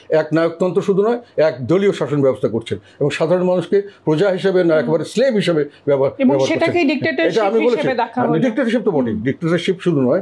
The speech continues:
Speaker 2: হুম।
Speaker 1: এটা একটা স্লেভারি পর্যায়ে চলে গেছে। মানে, তাদের কোনো রাইটই দি-, দিতে চাচ্ছেন না সরকার বিভিন্নভাবে। তো এই,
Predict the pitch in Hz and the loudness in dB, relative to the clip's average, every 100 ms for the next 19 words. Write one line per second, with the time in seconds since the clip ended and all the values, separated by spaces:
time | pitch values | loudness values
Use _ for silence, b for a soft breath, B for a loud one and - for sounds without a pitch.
0 | - 254 226 170 170 185 - b - 233 | 2 2 2 0 0 -2 -4 b -2 0
1 | 247 190 135 - - 127 - 123 120 120 | 2 0 -2 -8 -10 -4 -2 0 0 0
2 | 107 120 139 196 B - 160 196 196 214 | 0 0 -2 -4 B -2 0 0 0 0
3 | 151 185 208 180 131 113 127 120 113 - | 2 0 0 -2 -2 -2 -2 0 -2 -2
4 | 110 104 113 104 180 233 220 135 107 98 | -4 -2 -2 0 2 2 2 2 0 -2
5 | b b b - 151 185 | b b b 0 2 2